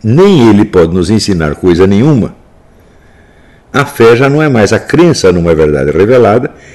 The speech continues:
nem a confiança nas promessas de um Deus encarnado. A fé tem esses dois lados, porque, por um lado, ela é uma crença de fato, materialmente ela é uma crença,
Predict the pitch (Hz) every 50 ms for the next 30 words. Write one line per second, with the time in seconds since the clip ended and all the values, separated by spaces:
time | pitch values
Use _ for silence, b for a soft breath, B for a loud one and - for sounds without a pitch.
0 | B B B - 113 117 127 123 123 135 143 - 170 180 180 180 - - 110 95
1 | 87 - 120 123 123 123 - 139 143 135 107 85 80 - - 110 107 123 127 117
2 | 85 87 85 82 87 92 85 - 87 80 71 67 60 - - - - - - 160
3 | 165 156 - 156 143 117 117 113 110 110 107 87 73 - - - - - 113 113
4 | 117 139 139 139 123 110 117 131 143 127 104 85 78 82 90 - - - 85 85
5 | 82 71 - 69 67 - - - 95 - - - B B B B B B B B
6 | B B 101 120 117 - 104 87 82 82 95 113 110 92 76 71 71 65 65 62
7 | 58 58 - 76 80 87 - -